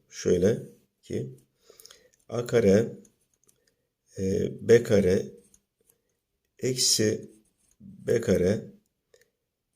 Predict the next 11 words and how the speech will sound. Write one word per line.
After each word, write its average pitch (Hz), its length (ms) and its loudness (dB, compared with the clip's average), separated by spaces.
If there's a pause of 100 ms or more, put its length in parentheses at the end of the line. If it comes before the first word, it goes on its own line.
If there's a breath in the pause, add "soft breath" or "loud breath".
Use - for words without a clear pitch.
(320)
artı 123 500 -2
bir 123 240 -2
eksi - 560 0
A - 160 0
kare 98 460 0
gruplandıralım. 85 600 -2
Şuradaki 131 460 -4
ortak 127 460 0
olan 92 200 4
ifademiz 95 600 0
bakın 120 420 -6